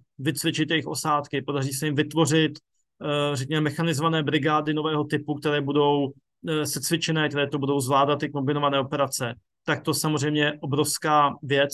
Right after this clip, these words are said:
a dobře vycvičenou mechanizovanou brigádu, eh, vycvi-, vyzbrojenou západními zbraněmi a schopnou kombinovaných operací, tak proti tomu Rusové opravdu jako nemají,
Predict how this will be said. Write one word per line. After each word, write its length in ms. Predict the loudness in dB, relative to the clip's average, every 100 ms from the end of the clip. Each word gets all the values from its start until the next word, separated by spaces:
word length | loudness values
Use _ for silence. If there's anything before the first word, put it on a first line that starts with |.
| -2
a 200 | 0 0 -6 _ _ _ _ _ -6
dobře 320 | -2 0 2
vycvičenou 760 | 0 0 -2 0 0 2 2 0 -10 _ _ -8
mechanizovanou 640 | -6 -2 -2 -2 0 0
brigádu, 600 | 0 2 2 2 2 0
eh, 640 | -4 -12 _ -4 -2 0 0
vycvi-, 280 | -4 -6 -6
vyzbrojenou 460 | -4 0 0 2
západními 500 | 4 4 4 2 0
zbraněmi 560 | 0 0 0 0 0 -2 -6 _ _ -6
a 100 | -6
schopnou 400 | -2 0 2 2
kombinovaných 540 | 2 2 2 0 -2
operací, 580 | 0 0 0 -2 -4 -6 -12 _
tak 180 | -6 0
proti 240 | 0 0
tomu 240 | 0 2
Rusové 520 | 0 0 0 2 2 0
opravdu 340 | -2 -2 0
jako 200 | 0 2
nemají, 760 | 2 4 4 2 2 -2 -6